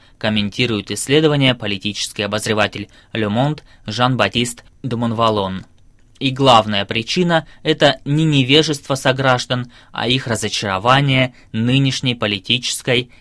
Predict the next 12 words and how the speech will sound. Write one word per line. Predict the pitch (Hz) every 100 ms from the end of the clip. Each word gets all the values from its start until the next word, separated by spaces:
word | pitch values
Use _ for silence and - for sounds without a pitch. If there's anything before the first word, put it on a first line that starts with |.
| -
и | 156
интеллектуальной | 143 127 110 - 104 107 104 104 110
элитой | 117 107 98 - 98 101 _ _
и, | -
как | 104 98 -
следствие, | - 135 147 - 135 135 131 _ _
подсознательный | 151 147 - 110 110 123 131 110 104
протест | 98 98 95 135 143 -
против | - 117 113 107
любого | 135 120 104 123 135 123
ее | 101 90 104 113 - - -
высказывания. | 110 113 - 110 98 101 98 98 98 95